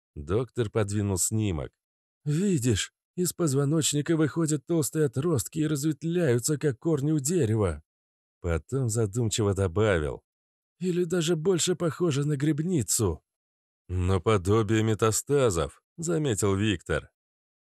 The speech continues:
"Да, чем-то схожи. Может, это новая форма рака? А ведь известно, что раковые клетки бессмертны, и, скорее всего, тромбоциты и эритроциты тоже изменены.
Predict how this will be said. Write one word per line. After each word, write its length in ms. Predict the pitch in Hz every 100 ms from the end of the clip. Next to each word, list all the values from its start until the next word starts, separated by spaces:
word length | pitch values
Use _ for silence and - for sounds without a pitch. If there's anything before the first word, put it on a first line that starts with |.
| _
"Да, 520 | 185 143 202 185 127
чем-то 500 | - - 180 147 165
схожи. 800 | - - - 202 120 104 98 82 _ _ _
Может, 420 | 117 101 104 -
это 200 | 107 120
новая 340 | 117 110 123
форма 420 | 87 135 120 113 120
рака? 540 | 156 160 117 87 78 _ _ _ _ _ _
А 140 | 175
ведь 280 | 175 180 170
известно, 640 | 185 156 180 175 151 165
что 220 | 156 - 160
раковые 480 | 156 139 165 160
клетки 460 | 139 165 156 123 175
бессмертны, 920 | 160 151 - 185 175 117 - 107 85 - _ -
и, 100 | 165
скорее 460 | - 175 156 151
всего, 260 | 113 170 151
тромбоциты 800 | 147 151 147 147 - 185 131 151
и 120 | 139
эритроциты 720 | 143 139 151 127 175 160 160
тоже 480 | 127 - 170 143 143
изменены. 760 | 127 147 151 160 180 135 82